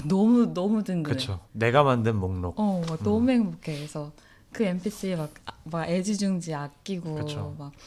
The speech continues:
Speaker 1: 괜히 친구한테 들려주고 막
Speaker 2: 음, 음.
Speaker 1: 그랬던 기억이 나서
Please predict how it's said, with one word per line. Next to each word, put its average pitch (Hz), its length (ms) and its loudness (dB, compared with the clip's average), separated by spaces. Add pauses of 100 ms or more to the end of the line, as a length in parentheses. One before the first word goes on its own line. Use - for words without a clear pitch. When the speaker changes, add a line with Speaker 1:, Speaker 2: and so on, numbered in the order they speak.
(180)
Speaker 1:
괜히 185 520 0
친구한테 269 520 0
들려주고 170 1400 -6
막 113 160 -4
Speaker 2:
음, 110 40 -4
음. 104 60 -4
Speaker 1:
그랬던 156 420 -12
기억이 156 300 -12
나서 147 420 -10